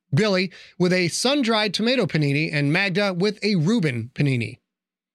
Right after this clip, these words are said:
Lincoln knew they needed to get some chairs in the kitchen to replace the ones broken up during the rampage of Dragon, who lie on the floor, eating an Alpo panini and wagging her tail like there was no tomorrow.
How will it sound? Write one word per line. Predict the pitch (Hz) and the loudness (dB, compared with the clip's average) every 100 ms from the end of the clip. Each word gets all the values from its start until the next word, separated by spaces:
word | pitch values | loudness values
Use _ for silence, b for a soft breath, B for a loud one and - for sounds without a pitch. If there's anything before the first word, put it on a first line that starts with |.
| _ _ _ - | _ _ _ -2
Lincoln | 175 185 165 | 0 2 2
knew | 170 214 | 2 2
they | 202 190 | 2 2
needed | 180 180 143 | 0 0 -2
to | 139 | -2
get | 175 | -2
some | - 147 | 0 -2
chairs | - 196 190 170 139 | 0 0 2 0 0
in | |
the | 139 | 0
kitchen | - 139 147 131 B B B | -2 -2 -2 -2 B B B
to | 202 | -2
replace | 175 208 240 226 | 0 0 0 -2
the | - | -2
ones | 190 185 175 | 0 2 0
broken | 131 180 165 175 | 0 0 0 0
up | 170 151 | -2 0
during | 165 156 | 0 0
the | 135 | 0
rampage | 165 180 - 190 175 160 | 0 -2 -2 -2 -2 -2
of | 165 170 | 0 0
Dragon, | 156 247 233 165 165 - b b b | 0 0 0 0 -2 -6 b b b
who | 208 | 0
lie | 175 147 156 | 2 2 0
on | 196 | 0
the | 185 | -2
floor, | 165 131 110 110 _ | -2 0 -2 -8 _
eating | 175 180 185 | -2 0 0
an | 185 | -2
Alpo | - 254 254 165 143 | -2 -4 -2 0 0
panini | 120 143 151 160 151 b b | 0 0 0 0 -2 b b
and | 151 151 131 | -2 0 0
wagging | 170 196 220 | 0 0 0
her | 214 | -2
tail | 185 160 143 147 - - | 0 0 0 -2 -6 -2
like | 175 170 | -2 0
there | 147 | 0
was | 151 143 | 0 0
no | 139 135 | 0 -2
tomorrow. | - 135 120 110 | 0 -2 -2 -6